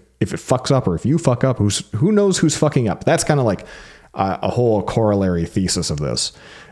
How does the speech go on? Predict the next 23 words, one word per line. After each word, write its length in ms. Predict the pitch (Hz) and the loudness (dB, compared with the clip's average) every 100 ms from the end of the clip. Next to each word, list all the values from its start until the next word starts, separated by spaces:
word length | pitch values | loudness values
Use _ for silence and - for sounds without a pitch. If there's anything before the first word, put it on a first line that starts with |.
| 107 | 0
Vision 320 | 127 139 117 | 2 2 2
Pro, 240 | 107 85 | 0 0
who 280 | - - 220 | -2 -2 2
knows 340 | 202 202 190 | 4 4 4
who 100 | 147 | 2
fucked 340 | 131 120 - - | 2 0 0 -2
up? 320 | - - - _ _ _ _ 120 | -4 -6 -18 _ _ _ _ 0
It, 180 | 123 | 2
was 240 | 117 113 98 | 2 2 2
it, 180 | 98 - | -2 -2
was 220 | 101 87 | 0 0
it 100 | 85 | 0
me? 420 | 92 113 151 202 - _ | 0 2 2 0 -6 _
Was 140 | 107 92 | -2 0
it 80 | |
my 240 | 82 85 107 | 0 0 0
eyes? 400 | 123 139 143 104 | 2 2 2 2
Was 140 | 87 | 0
it 40 | 82 | 0
my 140 | 80 | -4
fingers? 540 | - 127 131 131 123 | 0 0 2 2 0
Was 380 | - 101 98 85 | -4 0 2 2
it 300 | 90 87 - | 0 -2 -6